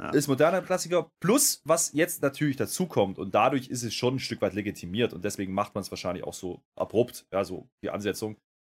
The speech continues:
Speaker 2: Wir haben halt einen Kofferträger. So, und der wird vorher am Clip gezeigt und natürlich kommt der Theory hier raus, wie letzte
Speaker 1: Sicher.
Speaker 2: Woche bei Reigns auch schon. Das, das ist
Speaker 1: Ja,
Speaker 2: dann
Speaker 1: das
Speaker 2: wieder
Speaker 1: macht
Speaker 2: in
Speaker 1: er auch gut.
Speaker 2: Ordnung.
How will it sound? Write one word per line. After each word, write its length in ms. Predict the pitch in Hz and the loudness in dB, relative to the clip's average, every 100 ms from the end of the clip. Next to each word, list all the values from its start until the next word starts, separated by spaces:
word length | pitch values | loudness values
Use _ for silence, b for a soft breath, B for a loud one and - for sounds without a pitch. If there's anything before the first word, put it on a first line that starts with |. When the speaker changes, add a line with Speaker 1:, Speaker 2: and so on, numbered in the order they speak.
| _ | _
Speaker 2:
Wir 120 | 104 | 0
haben 240 | 113 127 104 | 0 0 0
halt 200 | 107 - | 0 -2
einen 140 | 101 101 | -6 -6
Kofferträger. 500 | 98 98 76 78 - - | -6 -4 -6 -8 -12 -6
So, 120 | 85 | -6
und 180 | - 104 | -2 2
der 100 | 107 | 2
wird 120 | 113 | 2
vorher 260 | 113 117 107 | 4 4 4
am 120 | 104 | 2
Clip 160 | 131 | -4
gezeigt 340 | 131 - 110 - | -4 2 2 2
und 100 | 107 | -2
natürlich 520 | 101 - 196 233 135 | 0 4 4 4 2
kommt 180 | 98 - | -2 -2
der 80 | 90 | -4
Theory 380 | 98 95 90 | -2 0 2
hier 140 | 98 92 | 2 2
raus, 320 | 90 131 - _ | 4 2 -2 _
wie 60 | 120 | 2
letzte 260 | 143 98 123 | 4 4 4
Speaker 1:
Sicher. 80 | |
Speaker 2:
Woche 120 | 117 113 | 4 4
bei 120 | 104 | 4
Reigns 260 | 101 110 | 4 2
auch 200 | - 85 | -2 -4
schon. 220 | - 80 - _ - | -2 -6 -8 _ 0
Das, 340 | 135 131 - | 2 2 2
das 180 | 151 156 | 2 4
ist 60 | 185 | 4
Speaker 1:
Ja, 60 | |
Speaker 2:
dann 100 | 180 | 4
Speaker 1:
das 60 | 160 | 4
Speaker 2:
wieder 160 | 151 139 | 4 4
Speaker 1:
macht 40 | |
Speaker 2:
in 60 | 92 | 6
Speaker 1:
er 40 | |
auch 140 | 131 | 6
gut. 80 | 220 | 6
Speaker 2:
Ordnung. 200 | 214 233 | 0 -2